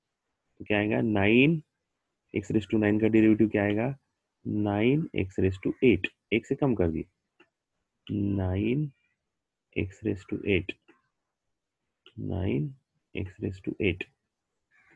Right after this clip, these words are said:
और एक बात दिमाग में फिर बोल रहा मैं, एक बात दिमाग में फिर बोल, ये क्या पढ़ रहे हैं अपन?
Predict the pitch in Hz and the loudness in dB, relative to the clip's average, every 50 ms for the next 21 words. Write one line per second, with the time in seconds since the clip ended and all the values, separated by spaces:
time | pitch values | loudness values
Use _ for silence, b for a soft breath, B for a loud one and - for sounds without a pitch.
0 | b b b - 92 98 110 107 104 113 117 117 117 113 110 110 107 107 110 117 | b b b -4 0 0 0 2 2 2 0 0 2 2 2 2 2 0 0 -2
1 | 117 113 - 135 131 117 110 101 92 90 87 85 78 80 92 - _ _ _ - | -4 0 2 2 2 4 4 2 2 0 -2 -2 -6 -8 -12 -16 _ _ _ -10
2 | - 87 98 104 107 104 101 101 98 101 104 107 - - 117 107 101 98 95 101 | -8 -6 -6 -4 -6 -6 -4 -6 -6 -6 -6 -8 -6 -4 -4 -2 -2 0 0 0
3 | 104 104 - - 117 113 113 117 110 113 117 110 101 - 117 131 147 | 0 0 0 0 -2 0 0 -2 0 0 0 0 0 0 -2 -2 -2